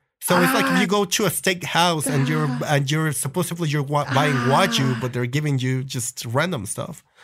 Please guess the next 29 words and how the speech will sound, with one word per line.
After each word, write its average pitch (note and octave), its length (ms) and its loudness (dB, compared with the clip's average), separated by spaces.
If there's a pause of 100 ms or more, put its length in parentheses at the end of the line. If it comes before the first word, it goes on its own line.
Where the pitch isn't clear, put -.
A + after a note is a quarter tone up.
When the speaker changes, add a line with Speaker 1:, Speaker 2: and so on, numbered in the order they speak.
(140)
Speaker 2:
Ah, D4+ 420 -2
you C#4 300 0
know, C4+ 340 2
I, - 460 0
like, G#3 320 2 (200)
Speaker 1:
I A#3 240 6
want B3 280 2
Speaker 2:
I - 20 2
Speaker 1:
my A3+ 120 4
rights G#3+ 340 2
to G#3 80 0
be G3 100 2
protected. E3+ 600 0 (340)
Speaker 2:
I, A3+ 260 4
I G3+ 120 4
hear C4+ 420 4
you, E3 280 4
but D3+ 260 2
at E3 120 0
the F3 140 2 (100)
end A3+ 140 4
of F#3+ 140 2
the D#3+ 100 2
day, F#3 380 4
if C#3+ 220 2
we're, D#3 300 2
like, C#3 240 2
if D3 140 0
we're C#3+ 80 4